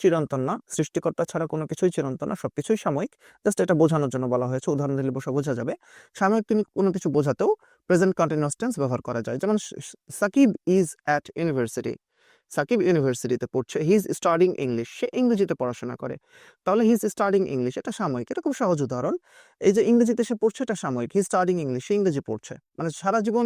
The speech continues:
ইংরেজিতে পড়াশোনা করবে এমন না, একদিন তার এই পড়াশোনাটা শেষ হয়ে যাবে। তারপরে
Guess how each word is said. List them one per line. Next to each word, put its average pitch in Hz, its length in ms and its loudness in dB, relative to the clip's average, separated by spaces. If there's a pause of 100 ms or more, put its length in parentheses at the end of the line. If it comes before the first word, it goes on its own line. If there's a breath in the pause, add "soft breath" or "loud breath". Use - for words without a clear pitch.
ইংরেজিতে 214 380 2
পড়াশোনা 175 340 -2
করবে 160 220 -2
এমন 127 200 -4
না, - 120 -8
একদিন 156 200 0 (400 soft breath)
তার 143 160 2
এই 143 80 0
পড়াশোনাটা 156 400 -4 (120)
শেষ 147 220 -2
হয়ে 117 160 -2
যাবে। 117 180 -6 (580 soft breath)
তারপরে 214 260 0